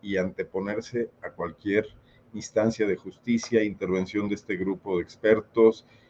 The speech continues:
y promesas del presidente de la República también, ¿no? Entonces, eh,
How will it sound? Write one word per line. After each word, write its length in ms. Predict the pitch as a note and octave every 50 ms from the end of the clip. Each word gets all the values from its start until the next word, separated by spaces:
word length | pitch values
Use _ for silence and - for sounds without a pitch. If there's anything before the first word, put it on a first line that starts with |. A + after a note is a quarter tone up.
| _ _ -
y 360 | A2+ A2 G#2+ G#2+ G#2+ G#2+ G#2 - - _ _ - -
promesas 420 | - F#2+ G2 G2+ B2 C3 D#3 C3 G#2+
del 100 | G2+ -
presidente 400 | - - - G#2 G#2 G2 - G2+
de 60 | F2+
la 100 | - -
República 520 | F2 D#2 - F#2+ F#2+ G2+ - - F#2 D2+
también, 440 | - D#2 D2+ D2+ D2+ E2 F2 F2 E2+
¿no? 160 | E2+ F2 - - - - _ - - - - - _ _ -
Entonces, 840 | G2 - - C3 B2 - - D#3+ D#3 C#3 - - - - - - - _ - - _ _ _ - -
eh, 160 | - - -